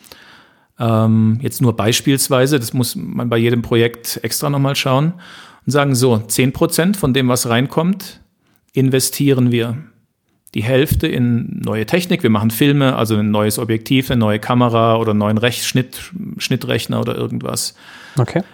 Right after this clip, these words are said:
Speaker 1: Wir investieren aber auch in uns selber.
Speaker 2: Ja.
Speaker 1: Das heißt, Fortbildungen,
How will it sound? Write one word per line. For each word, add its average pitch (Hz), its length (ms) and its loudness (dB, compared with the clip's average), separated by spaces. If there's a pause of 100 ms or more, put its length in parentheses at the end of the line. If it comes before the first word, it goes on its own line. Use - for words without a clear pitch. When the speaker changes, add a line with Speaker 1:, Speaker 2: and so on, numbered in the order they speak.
Speaker 1:
Wir 139 100 0
investieren 143 600 2
aber 123 160 2
auch 127 140 0
in 131 100 -2
uns 110 180 0
selber. 123 380 2 (1120)
Speaker 2:
Ja. 135 80 -8
Speaker 1:
Das - 180 -4
heißt, 117 560 -2
Fortbildungen, 120 1600 0